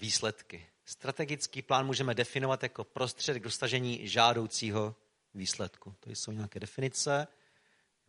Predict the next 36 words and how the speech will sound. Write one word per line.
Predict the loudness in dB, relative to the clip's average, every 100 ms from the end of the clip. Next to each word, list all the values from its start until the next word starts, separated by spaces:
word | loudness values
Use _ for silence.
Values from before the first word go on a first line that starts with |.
| -4
A | 4 4 2 -8 _ _ _ _ _ _ _ _ _ _ _ _ -4
já | -2
zase | 2 4 4
jsem | 4 4
o | 2
cílích | 4 4 4 2
jsem | 2
se | 0 2
snažil, | 6 10 10 10
eh, | 4 -18 -20 -8 -2 0
přemýšlet, | 4 6 8 8 8 8 8 2
eh, | 2
tak | 2 0 6
nějak | 6 6
lidově | 4 6 8 8 10 8 4 -6 _ _ _ _ _ 0
a | 4 4
znovu | 2 4 6 6
jsem | 6 4
si | 4
uvědomil, | 6 8 8 8
že | 8 8 6 0 -20 _ -8
možná | -4 2 2
tady | 4 2
zavádíme | 4 8 8 6 2
nějaké | 4 4 4 2
pojmy, | 4 4 6 4
o | 2
kterých | 0 -2 -2
se | -6
třeba | -4 -2
v | 0
církvi | 2 2 4 2
až | 2
tak | -4 -2
moc | -2 2
nemluví, | 4 6 8 6 4